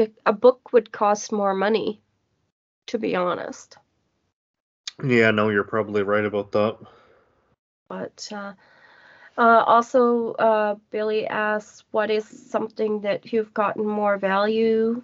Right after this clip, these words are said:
Speaker 1: from than what you have put in?" Well, my answer for that one is one hundred percent it is the film community.
Speaker 2: <laughs>
Speaker 1: <laughs>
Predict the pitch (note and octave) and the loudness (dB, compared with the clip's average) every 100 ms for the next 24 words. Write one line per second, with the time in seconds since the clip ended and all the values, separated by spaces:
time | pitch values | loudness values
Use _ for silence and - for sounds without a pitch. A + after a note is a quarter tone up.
0 | _ A#3 A#3 A#3 A#3 A#3 A#3 A#3+ - - | _ 0 2 2 2 2 0 -4 -16 -20
1 | - - - _ - A3+ A3+ A3+ - A3+ | -20 -20 -20 _ 6 6 8 4 4 2
2 | A3 - A#3+ A#3+ B3 - - A3 A3 G#3+ | 2 0 4 6 6 2 0 4 4 4
3 | G#3+ - A3+ B3 C4 - C4 - A#3 A3+ | 2 2 4 6 4 2 0 2 4 4
4 | A3+ B3 A#3+ - G3+ G3 G3 G#3+ B3+ D4+ | 4 0 -2 -2 -4 -8 -6 0 0 0
5 | F4+ F4+ - - - - C4 C4+ - B3+ | -4 -4 -8 -18 -8 -2 -2 -4 -4 -4
6 | C4+ - C4+ C#4+ _ - B3+ - _ - | -4 -6 -6 -8 _ -8 -6 -8 _ -20
7 | - F#3+ G3 A3 A#3+ - A3+ C4+ C4 B3 | -12 -6 -4 -6 -10 -4 0 4 4 2
8 | A3+ A3+ A#3+ A#3+ A#3 A#3 - _ _ - | 2 4 4 4 4 2 -4 _ _ -20
9 | C3 B2 - - - C3 - _ _ _ | -20 -20 -16 -14 -4 -4 -4 _ _ _
10 | - - G#3+ G#3+ G#3 F#3 C#4 | -20 -2 2 4 4 6 6